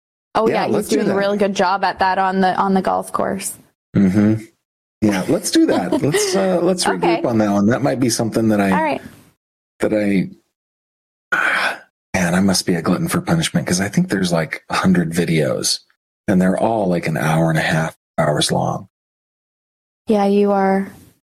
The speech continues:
Speaker 1: But,
Speaker 2: But I
Speaker 1: you
Speaker 2: might
Speaker 1: know,
Speaker 2: do
Speaker 1: when
Speaker 2: it.
Speaker 1: we can, you can condense it also, right? Like,
Speaker 2: Yeah.
Speaker 1: to the
Speaker 2: Yeah.
Speaker 1: pieces that you wanna, that you wanna publish or whatever. But, I mean,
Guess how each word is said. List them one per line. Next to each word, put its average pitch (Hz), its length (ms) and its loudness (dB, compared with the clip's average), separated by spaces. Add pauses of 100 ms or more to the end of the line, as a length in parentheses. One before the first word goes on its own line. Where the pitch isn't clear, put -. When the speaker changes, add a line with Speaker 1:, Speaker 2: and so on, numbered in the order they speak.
(340)
Speaker 1:
But, - 160 -4
Speaker 2:
But 339 220 0
I - 40 0
Speaker 1:
you - 80 2
Speaker 2:
might - 60 2
Speaker 1:
know, 302 120 0
Speaker 2:
do 294 60 -2
Speaker 1:
when - 140 0
Speaker 2:
it. - 60 -6
Speaker 1:
we 302 180 4
can, 302 220 0
you 302 260 2
can 330 220 0
condense 254 540 0
it 208 180 0
also, 190 600 0 (140)
right? 202 340 0
Like, 196 440 -2 (1120)
Speaker 2:
Yeah. 170 80 -4 (260)
Speaker 1:
to 254 140 0
the - 60 0
Speaker 2:
Yeah. 156 100 -4
Speaker 1:
pieces 202 400 0
that - 140 -2
you 190 120 2
wanna, 190 400 0 (920)
that 208 160 0
you 202 120 2
wanna 190 200 0
publish - 560 -2
or 220 120 2
whatever. 214 420 0
But, 220 240 0
I 214 60 0
mean, 208 360 2